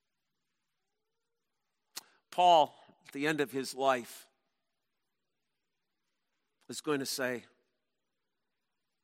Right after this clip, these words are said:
"I have fought the good fight."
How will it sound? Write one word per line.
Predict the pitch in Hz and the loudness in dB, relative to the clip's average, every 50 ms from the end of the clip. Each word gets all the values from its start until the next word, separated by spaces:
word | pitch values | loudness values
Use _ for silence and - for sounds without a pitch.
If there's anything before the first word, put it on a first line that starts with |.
| _ _ _ _ _ _ _ _ _ _ _ _ _ _ _ _ _ _ _ _ _ _ _ | _ _ _ _ _ _ _ _ _ _ _ _ _ _ _ _ _ _ _ _ _ _ _
"I | - 139 | -6 -6
have | 139 123 - | -6 -6 -8
fought | - - - 165 147 120 104 - - - - - _ _ _ _ _ _ _ _ _ _ _ _ _ _ _ _ _ _ _ _ _ _ _ _ _ _ | -10 -4 0 2 2 2 2 -2 -8 -20 -20 -20 _ _ _ _ _ _ _ _ _ _ _ _ _ _ _ _ _ _ _ _ _ _ _ _ _ _
the | - 127 | -16 -16
good | 120 123 131 120 110 107 | -12 -12 -12 -12 -12 -14
fight." | - - 117 98 - - - _ | -16 -16 -16 -16 -16 -18 -20 _